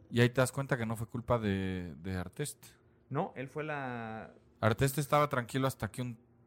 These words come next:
Speaker 1: un, bueno, véanlo, véanlo, pero vale mucho la pena. Es como la disección de la gran pelea de, es la cuando Artest se sube a,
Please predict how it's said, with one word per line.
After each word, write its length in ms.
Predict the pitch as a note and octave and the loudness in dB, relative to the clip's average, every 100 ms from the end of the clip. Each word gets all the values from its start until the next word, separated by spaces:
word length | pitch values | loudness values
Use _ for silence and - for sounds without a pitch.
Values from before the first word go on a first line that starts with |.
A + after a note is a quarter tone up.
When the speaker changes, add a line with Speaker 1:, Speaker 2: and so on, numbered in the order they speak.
| _ - | _ -12
Speaker 1:
un, 200 | G#2 G#2+ - | -6 -6 2
bueno, 300 | C#3+ B2+ - | 2 2 -2
véanlo, 380 | C3+ C3+ G2+ F#2 - _ - | 4 6 6 0 -10 _ -10
véanlo, 340 | A2+ A2+ G2 F#2 | -2 0 -2 -4
pero 300 | G#2+ A2 A2 | -4 -4 0
vale 220 | C3 C3 | 2 2
mucho 260 | B2+ - | -2 -4
la 140 | A#2+ G2+ | -2 0
pena. 200 | A#2+ B2 | 0 -2
Es 100 | - | -6
como 320 | D3+ C3+ - - - _ - | -4 -4 -4 -10 -20 _ 0
la 200 | A#2 A#2 | 2 4
disección 720 | B2 - A#2+ - D3 D#3 D#3+ | 2 0 -2 -2 -2 -2 0
de 100 | B2 | 0
la 140 | A#2 | 0
gran 220 | A2+ B2+ B2+ | 0 -2 0
pelea 380 | B2+ B2 B2 A#2 | 0 2 2 2
de, 420 | A2 G2+ F#2+ D#2 - | 0 -2 -4 -8 -8
es 160 | A2+ | 0
la 160 | B2+ A#2+ | 0 0
cuando 240 | G#2+ G2 | -4 -4
Artest 340 | F#2+ - A#2 - | -4 -2 -2 -2
se 80 | |
sube 340 | A2 A#2+ A2+ G#2+ | -6 -6 -2 2
a, 560 | F#2+ F2 E2 D#2+ D2+ | 2 2 -2 -6 -8